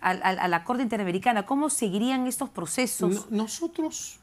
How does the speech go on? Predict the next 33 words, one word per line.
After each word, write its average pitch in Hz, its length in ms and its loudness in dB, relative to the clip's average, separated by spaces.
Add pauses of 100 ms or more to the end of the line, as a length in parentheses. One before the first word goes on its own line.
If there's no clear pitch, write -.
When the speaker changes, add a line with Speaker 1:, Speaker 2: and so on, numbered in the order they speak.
Speaker 2:
durante 139 440 0
la 135 120 2
dictadura 151 500 -2
de 196 80 -4
Fujimori 151 520 -4
y - 20 -2
Montesinos, 147 800 -6
fuimos 151 360 -2
unos 151 260 -6
apestados 127 640 -4
internacionales. 90 1040 -14 (580)
Esa 196 220 -8
es 180 40 -2
la 139 160 -2
realidad. 104 600 -2 (340)
La 127 160 2
realidad 120 480 2
política, 220 720 -2
y 117 380 -2
lo 104 140 -4
demuestran 156 480 -2
también 131 340 -2
las 107 120 -6
cifras, - 580 -8 (340)
¿no? 170 220 -4 (480)
El 123 100 -2
progreso 156 540 2
del 185 120 2
país 151 380 -4
ha 135 60 -6
sido 156 240 -8
en 147 80 -6
democracia. 117 680 -6